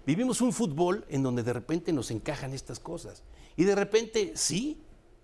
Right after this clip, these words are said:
en esas permisibilidades te aparecen gente que es extraña incluso al equipo.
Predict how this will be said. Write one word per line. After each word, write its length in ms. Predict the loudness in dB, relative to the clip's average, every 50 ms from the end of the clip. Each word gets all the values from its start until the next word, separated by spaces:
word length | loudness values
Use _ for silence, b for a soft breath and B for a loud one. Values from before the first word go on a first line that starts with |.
| -20 _ -18 -8 -4
en 80 | -2
esas 240 | 0 2 2 0 0
permisibilidades 1080 | 0 -2 0 0 0 -2 -2 -2 -2 -4 -4 -4 -2 2 2 2 2 0 -2 -4 -8 -14 b b b b b b
te 80 | -2
aparecen 540 | -2 0 0 0 0 -2 -4 -4 -2 -2 -2
gente 500 | -2 -4 -6 -4 -2 -2 -2 -2 -4 -8 -12
que 140 | -8 -6 -4
es 100 | -4 -2
extraña 640 | -2 -2 -2 -2 0 0 0 0 -2 -2 0 0
incluso 480 | 2 2 0 0 -2 -4 -2 -2 -2 -2
al 80 | -2 -2
equipo. 520 | -2 -4 -8 -8 -4 -2 -2 -2 -2 -4